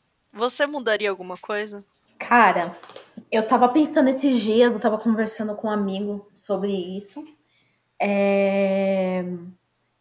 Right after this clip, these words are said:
Speaker 2: Eu não contaria pra Jéssica de quinze anos as coisas,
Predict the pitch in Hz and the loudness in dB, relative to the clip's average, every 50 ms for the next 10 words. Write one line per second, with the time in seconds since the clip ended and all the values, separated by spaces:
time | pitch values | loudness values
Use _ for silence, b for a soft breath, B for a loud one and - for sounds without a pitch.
0 | _ - 214 220 226 220 208 240 240 - 262 254 233 277 262 233 220 202 202 190 | _ -2 0 2 4 4 4 4 2 2 0 2 4 4 2 4 4 4 4 4
1 | 185 190 190 190 - - _ _ _ _ _ _ _ _ _ _ _ _ - 208 | 4 2 -2 -8 -12 -16 _ _ _ _ _ _ _ _ _ _ _ _ -2 0
2 | 202 196 190 190 190 185 185 180 185 196 190 196 - - 208 208 - - - 220 | 2 2 4 4 4 2 2 0 0 0 0 0 0 -2 -2 -4 -4 -6 -6 -6
3 | 202 196 185 208 214 196 185 185 185 190 185 185 185 185 - - - - 202 - | -6 -4 -2 -2 -2 0 0 -2 -2 -4 -4 -6 -4 -4 -4 -4 -4 -4 -4 -4
4 | - - 196 190 190 190 202 | -2 0 0 0 2 2 0